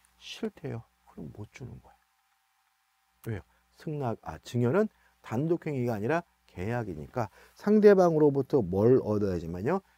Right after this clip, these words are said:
승낙을 얻어야지만 성립한다는 거예요. 왠지 꼼꼼히 주는 것이니까 일방적으로 할 수 있다라는 착각을 일으킬 수가 있기 때문에 증여가 계약이라는 건 조심하셔야 돼요.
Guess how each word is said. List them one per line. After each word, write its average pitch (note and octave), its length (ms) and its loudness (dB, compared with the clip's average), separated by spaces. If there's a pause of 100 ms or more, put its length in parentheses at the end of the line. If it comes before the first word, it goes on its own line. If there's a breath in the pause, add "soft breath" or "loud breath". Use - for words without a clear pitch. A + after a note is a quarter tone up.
승낙을 G3 720 -6
얻어야지만 F#2 640 -8
성립한다는 F3+ 640 -16
거예요. - 100 -20 (560)
왠지 C#3+ 340 2 (340 soft breath)
꼼꼼히 C4 460 4
주는 F3+ 220 0
것이니까 A#2 640 -2 (260 soft breath)
일방적으로 G#3 760 2
할 C#3 140 -2
수 C3+ 140 -10
있다라는 B2+ 500 -8
착각을 - 440 0
일으킬 B2 320 -6
수가 - 280 -12
있기 D2 180 -16
때문에 F2 420 -8 (360)
증여가 E2+ 480 -8
계약이라는 C3 680 -4
건 B2 280 -12
조심하셔야 E2+ 640 -16
돼요. - 160 -20